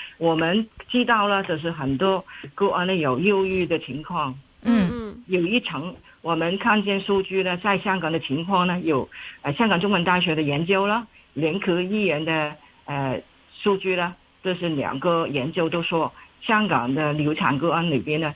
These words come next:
Speaker 1: 大概是有一层忧郁症。
Speaker 3: 是，是，是。
Speaker 2: 嗯。
Speaker 1: 其，其中的，
Speaker 3: 嗯，嗯，
Speaker 1: 呃，
Speaker 3: 会非常影响情绪，
Speaker 1: 啊，
Speaker 3: 这个情况。
Speaker 1: 啊，还有，还有最近的英国呢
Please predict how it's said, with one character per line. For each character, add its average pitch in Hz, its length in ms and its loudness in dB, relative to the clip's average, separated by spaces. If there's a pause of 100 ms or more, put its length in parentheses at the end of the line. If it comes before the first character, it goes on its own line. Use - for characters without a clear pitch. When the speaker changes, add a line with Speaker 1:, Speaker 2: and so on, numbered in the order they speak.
(160)
Speaker 1:
大 180 160 4
概 165 180 0
是 180 140 -2
有 139 220 0
一 190 160 0
层 135 360 -4 (760)
忧 185 260 2
郁 175 160 -2
症。 156 260 -6 (200)
Speaker 3:
是， 208 340 -8
是， 190 180 -12
是。 208 220 -14
Speaker 2:
嗯。 208 300 -2 (200)
Speaker 1:
其， - 400 -2 (140)
其 170 140 0
中 170 260 2
的， 156 160 -2 (160)
Speaker 3:
嗯， 240 260 -4
嗯， 196 380 -10
Speaker 1:
呃， - 160 -12
Speaker 3:
会 294 100 -6
非 320 160 -2
常 311 180 2
影 240 100 2
响 208 200 0
情 170 300 -6
绪， 180 220 -6
Speaker 1:
啊， - 40 -4
Speaker 3:
这 170 120 -4
个 165 80 -2
情 - 180 -10
况。 190 240 -2
Speaker 1:
啊， 135 140 2 (120)
还 254 200 4
有， 175 320 4
还 226 240 -2
有 190 60 2
最 233 180 -4
近 220 180 -2
的 202 140 0
英 233 180 2
国 156 260 0
呢 170 140 -2